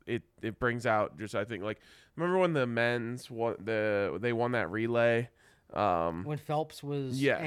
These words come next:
Speaker 2: anchoring, I think.
Speaker 1: Yes, and it was just
Speaker 2: Oh
Speaker 1: like,
Speaker 2: my gosh.
Speaker 1: like, those are the types of moments that come out of swimming that I just think are, like, extra electric.
Speaker 2: More so than the individual, 'cause I think part of it is you like the,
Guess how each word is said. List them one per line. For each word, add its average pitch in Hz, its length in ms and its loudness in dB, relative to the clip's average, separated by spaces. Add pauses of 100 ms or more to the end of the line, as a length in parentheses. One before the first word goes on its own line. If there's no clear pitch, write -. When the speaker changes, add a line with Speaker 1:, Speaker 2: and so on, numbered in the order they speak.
(160)
Speaker 2:
anchoring, 156 260 -2
I 156 60 -4
think. 160 300 -6
Speaker 1:
Yes, 123 400 0
and 120 180 -2
it 113 60 0
was 127 160 -2
just 123 160 -10
Speaker 2:
Oh - 60 -2
Speaker 1:
like, 151 140 0
Speaker 2:
my 117 120 -8
gosh. 110 280 -8
Speaker 1:
like, 143 220 0
those 175 240 4
are 185 100 4
the 170 120 2
types 139 280 2
of 131 80 -2
moments 123 360 0
that 95 180 2
come 123 220 0
out 120 160 6
of 104 80 -2
swimming 120 420 -4
that 113 140 2
I 107 120 4
just 107 300 -10 (400)
think 127 220 -2
are, 104 180 4
like, 101 300 2
extra - 440 -4
electric. - 460 -8 (500)
Speaker 2:
More 165 220 -2
so 180 260 2
than 151 140 -4
the 151 80 0
individual, 143 400 -2
'cause 156 80 -4
I 151 60 -2
think 208 200 -4
part 156 220 0
of 135 80 -4
it 131 60 -4
is 123 140 -10 (280)
you 156 140 -4
like 170 200 0
the, 127 80 -12